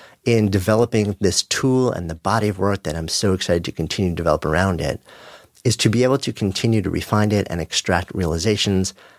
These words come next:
about each one of these unique imprints that will help more people rediscover who they truly are, what really drives them, what they're here to do, and how to come alive, how to be sparked.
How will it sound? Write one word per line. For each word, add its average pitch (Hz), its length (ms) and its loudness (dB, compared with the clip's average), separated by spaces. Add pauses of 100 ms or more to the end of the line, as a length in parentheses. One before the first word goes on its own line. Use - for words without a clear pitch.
(100)
about 107 380 2
each 120 300 -2
one 104 280 2
of 92 280 -4
these 95 460 2
unique 90 640 -2
imprints 82 520 -4 (380)
that 107 160 0
will 110 100 2
help 104 300 -2
more 101 360 0
people - 440 -8 (500)
rediscover 110 640 0
who 92 140 0
they 80 100 0
truly 95 400 0
are, 76 240 0
what - 180 -2
really 110 400 0
drives 80 380 -2
them, 82 240 -2 (300)
what 123 200 0
they're 139 120 2
here 113 180 2
to 92 100 -4
do, 92 400 0
and 87 160 -4
how 90 520 0
to - 120 -10
come 73 320 -8
alive, 73 680 -8
how - 160 0
to - 80 -4
be 101 100 -2
sparked. - 520 -6